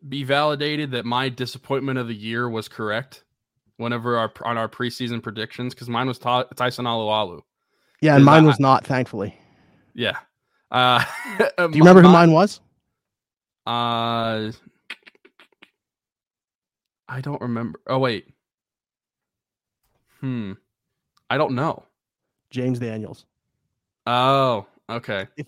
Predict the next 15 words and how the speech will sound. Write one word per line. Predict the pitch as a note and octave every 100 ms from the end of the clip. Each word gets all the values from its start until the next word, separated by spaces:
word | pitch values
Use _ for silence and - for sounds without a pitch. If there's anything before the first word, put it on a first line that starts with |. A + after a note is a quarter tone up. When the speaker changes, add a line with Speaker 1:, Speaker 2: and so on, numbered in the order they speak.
| -
Speaker 2:
mine | D3+ G3 F3
would | F3+ A3+
have | F#3
been | D#3 D3
right, | C#3 C3 A#2+
the | -
Steelers | - D#3 C3+
would | C#3
have |
been | C3
in | B2 A2+
big | C#3+ E3
trouble, | - E3 A2+
I | G#2
think. | - -